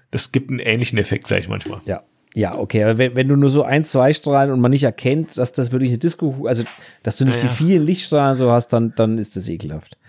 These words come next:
Speaker 1: Ja, ja.
Speaker 2: Aber ja, wer kennt es nicht, ne? Ich gruppiere eine Gruppe irgendwo, äh, im Schatten und dann kommt
Speaker 1: <laughs>
Speaker 2: irgendwo so ein verfickter Lichtstrahl durch und ruiniert dir das ganze Bild. Das, äh
Speaker 1: <laughs> Weil der Onkel dritten Grades auf einmal voll die Glüh-,
Speaker 2: Ja,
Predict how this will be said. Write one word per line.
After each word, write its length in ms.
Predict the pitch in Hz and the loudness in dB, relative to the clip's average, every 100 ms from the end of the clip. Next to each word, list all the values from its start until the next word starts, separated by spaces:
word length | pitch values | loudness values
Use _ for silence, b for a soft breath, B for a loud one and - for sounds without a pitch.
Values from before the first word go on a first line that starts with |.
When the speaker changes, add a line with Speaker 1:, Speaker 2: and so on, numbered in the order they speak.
| B B B B B | B B B B B
Speaker 1:
Ja, 100 | 104 | -4
ja. 140 | 98 92 | -2 0
Speaker 2:
Aber 160 | 117 | 4
ja, 240 | 113 117 113 | 4 4 4
wer 100 | 113 | 0
kennt 300 | - 113 104 | 0 0 0
es 160 | 98 | 0
nicht, 240 | 107 107 - | -2 -2 -2
ne? 160 | 107 | -2
Ich 160 | 107 - | -2 -2
gruppiere 480 | 120 101 123 120 110 | -4 0 2 2 2
eine 460 | 107 110 107 104 101 | 0 0 2 0 0
Gruppe 300 | 117 117 120 | -2 -2 0
irgendwo, 720 | 127 131 123 110 113 120 113 | 2 2 0 0 2 2 0
äh, 360 | 107 113 107 104 | 0 2 2 0
im 80 | 107 | -2
Schatten 360 | - 113 127 | -2 -2 0
und 120 | 113 107 | 0 2
dann 200 | 107 107 | 2 0
kommt 200 | 110 127 | -4 2
Speaker 1:
<laughs> 40 | |
Speaker 2:
irgendwo 460 | 151 143 143 123 123 | 6 8 6 2 2
so 100 | 120 | 2
ein 80 | 107 | 2
verfickter 720 | 110 - - - 131 - 120 | -2 -4 -18 -8 -8 -2 -2
Lichtstrahl 480 | 110 110 - 113 98 | -2 -6 -4 -2 -2
durch 220 | 107 104 | 0 -2
und 80 | 101 | 0
ruiniert 440 | 101 101 98 98 | -2 -2 0 0
dir 160 | 92 92 | 0 -2
das 120 | 87 | -2
ganze 240 | - 87 87 | -4 -6 -6
Bild. 300 | 87 85 95 | -6 -6 -6
Das, 320 | 98 - - | -10 -10 -8
äh 240 | 82 82 82 | -8 -6 -4
Speaker 1:
<laughs> 100 | 110 - | -4 -2
Weil 140 | 101 | 0
der 180 | 98 - | 0 0
Onkel 260 | 123 135 131 | 0 0 0
dritten 280 | - 135 | -2 -2
Grades 400 | 123 120 127 - | -2 -2 -2 -2
auf 120 | 139 147 | -4 -2
einmal 200 | - - | 0 0
voll 220 | - 104 | 0 -2
die 160 | 107 104 | -2 -2
Glüh-, 200 | 101 | 2
Speaker 2:
Ja, 60 | 123 | 0